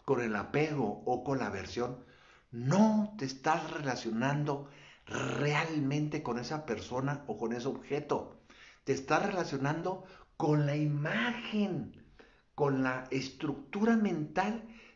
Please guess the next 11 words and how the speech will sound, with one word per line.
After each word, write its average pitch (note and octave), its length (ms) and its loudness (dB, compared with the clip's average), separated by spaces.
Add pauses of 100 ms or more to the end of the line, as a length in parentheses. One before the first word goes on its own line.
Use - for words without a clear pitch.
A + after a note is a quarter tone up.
que C#3 160 -2
tú G3+ 440 0
te G#3+ 100 4
has - 240 -2
hecho F#3+ 420 0
de C3 160 -2
que C#3 400 -2 (280)
esa G#3+ 420 2
persona G3+ 560 0
es D#3 180 -2
así, C3+ 540 -6